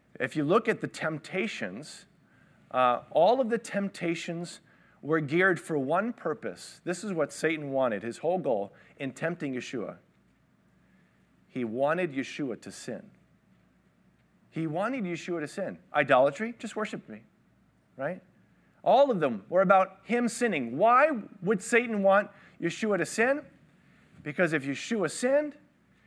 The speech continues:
he could not be fit to be the perfect sacrifice for the sins of the world. Here's Yesh-, here was Satan's goal. He didn't want him to get to the cross.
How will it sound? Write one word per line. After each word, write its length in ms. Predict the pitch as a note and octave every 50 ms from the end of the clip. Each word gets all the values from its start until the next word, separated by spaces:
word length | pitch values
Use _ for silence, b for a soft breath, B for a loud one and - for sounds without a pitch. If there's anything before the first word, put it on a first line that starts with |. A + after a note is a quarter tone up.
| b b b b b
he 160 | _ F3 E3
could 180 | E3 - E3+ C#3+
not 340 | E3 F3+ G3 A3 A3 A3 -
be 140 | G#3 F#3+
fit 460 | F3+ - - - G#3+ F#3+ C#3+ - - - - _ _ _ _ _ _ _ _
to 80 | - C#3+
be 160 | C3+ D3 C#3+
the 120 | A#2+ B2+
perfect 540 | - - - - E3+ E3 - - E3+ - -
sacrifice 800 | - - - D#3 C#3+ C#3+ - - - - G#2+ F#2+ F#2+ G2 - -
for 140 | - - A2+
the 80 | G2 F#2
sins 340 | - - A#2 G#2 G2+ G2+
of 60 | G2 F2+
the 80 | F#2+
world. 180 | E2+ - - - - _ _ _ _ _ _ _ _ _ _ b b b b b b b b b b b b b _ _ _ _ _ _ _ _ _ _ _ _ _ _ _ _ _ _ _ _ _ _ _ _
Here's 400 | _ - F3 G3+ A3+ A3 E3+ - D3 C#3
Yesh-, 260 | D#3+ D#3 C#3 - - -
here 160 | - G#3 G#3
was 200 | F3+ D#3 C#3+ - C3+ B2
Satan's 440 | - - D3+ C#3+ C3+ C#3 C#3 B2
goal. 360 | - - D#3+ C#3+ G2+ F2 - - _ _ _ _ _ _ _ _ _
He 180 | _ - E3
didn't 280 | D3+ D3 D#3 D#3 D3 -
want 360 | B2 B2 B2+ C3 B2 G#2+ -
him 180 | - A#2 G#2 G2
to 60 | G2+
get 200 | G2+ A#2 G2 -
to 80 | - -
the 80 | G2
cross. 360 | - - G#2+ F#2 F2 - -